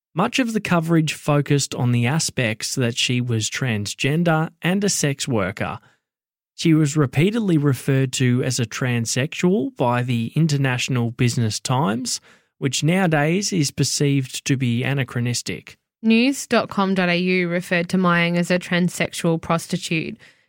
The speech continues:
Speaker 2: two words we know from working in true crime circles to be extremely outdated and potentially offensive. The Daily Mail and the Courier Mail also published similar distasteful stories and headlines,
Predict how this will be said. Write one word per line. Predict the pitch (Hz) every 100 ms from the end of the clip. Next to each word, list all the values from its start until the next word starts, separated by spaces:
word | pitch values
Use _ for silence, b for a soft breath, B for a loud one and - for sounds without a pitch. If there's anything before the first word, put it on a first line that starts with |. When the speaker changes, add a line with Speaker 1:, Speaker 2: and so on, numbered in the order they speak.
| b
Speaker 2:
two | - 226
words | 226 190
we | 170 175
know | 180 165 170
from | - 185
working | 170 175 190
in | 180
true | 175 - 165
crime | - 165 170
circles | - 165 156 165 165
to | -
be | 180 175
extremely | 165 - - 175 175 170
outdated | 156 - 165 160 165
and | 160 160 160
potentially | 175 180 170 185 175
offensive. | 165 - 147 151 156 131 - - _ _ _ _ _ _ _
The | 208
Daily | 214 208 233 262
Mail | 202 180 180
and | 175 175
the |
Courier | 175 190 175 175
Mail | 175 156 156 -
also | 185 185 196 196
published | 190 175 170 175 -
similar | 185 180 175
distasteful | 170 165 - 165 165 - 175
stories | - 180 165 156 160
and | 170
headlines, | 156 160 160 147 147 - 190 -